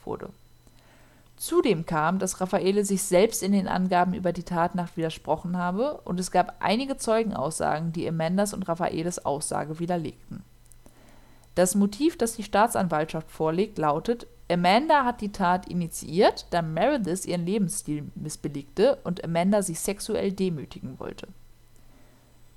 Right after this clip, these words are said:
Im Dezember zweitausendneun, also fast ein ganzes Jahr später, kommt dann die Urteilsverkündung, verfolgt von Millionen von Zuschauern weltweit. Was glaubst du?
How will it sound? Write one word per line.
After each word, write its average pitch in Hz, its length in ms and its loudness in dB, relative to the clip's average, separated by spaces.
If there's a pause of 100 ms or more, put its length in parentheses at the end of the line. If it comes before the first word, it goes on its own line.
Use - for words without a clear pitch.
(800)
Im 190 200 4
Dezember 277 560 2
zweitausendneun, 190 1160 0
also 170 220 -6
fast 208 260 -2
ein 170 200 -2
ganzes 254 440 0
Jahr 208 140 4
später, 175 480 0
kommt 196 420 0
dann 165 200 2
die 175 100 -6
Urteilsverkündung, - 1040 -8
verfolgt 180 500 -2
von 160 240 -4
Millionen 185 520 0
von 175 200 -4
Zuschauern 151 720 -2
weltweit. - 580 0 (1900)
Was 214 200 2
glaubst - 260 4
du? - 40 -12